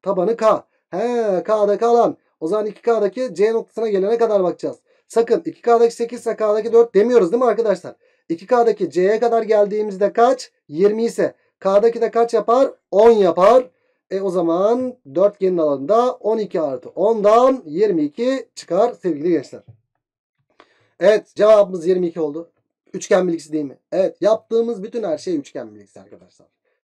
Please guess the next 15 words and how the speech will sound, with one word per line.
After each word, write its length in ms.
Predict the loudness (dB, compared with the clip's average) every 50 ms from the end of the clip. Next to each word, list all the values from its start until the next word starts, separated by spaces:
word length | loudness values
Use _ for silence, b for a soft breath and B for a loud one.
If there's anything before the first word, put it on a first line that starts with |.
| _ _ _ _ -4
Geldik 400 | -2 0 2 4 4 2 2 0
şuraya. 440 | -2 -2 0 2 2 2 0 -2 -6 _
Hmm, 640 | -14 -12 -8 -6 -6 -4 -4 -2 -2 -4 -4 -6 -8
hocam 540 | -8 -6 0 2 4 4 4 4 2 0 -2
oranlamalar 640 | -2 -2 0 0 0 0 -2 -4 -4 -4 -4 -2 -2
var. 260 | -2 -2 -2 -4 -6 _ _ _ _ _ _ _ _ _ _ _
Kelebek 440 | 2 4 6 6 6 4 2 0 0
var 160 | 2 2 2
mı? 240 | 2 2 0 0 -2 -4 -8
Yok 240 | -2 0 0 0 0
hocam. 340 | 0 -2 -2 -4 -8 -10 -14 _ _ _ _ _ _ _ _ _ _
Kelebek 400 | -16 -14 -14 -12 -14 -14 -12 _
yok 160 | -12 -12 -12 _ _
şu 220 | _ -8 -8 -8
anda. 240 | -8 -8 -14 _ _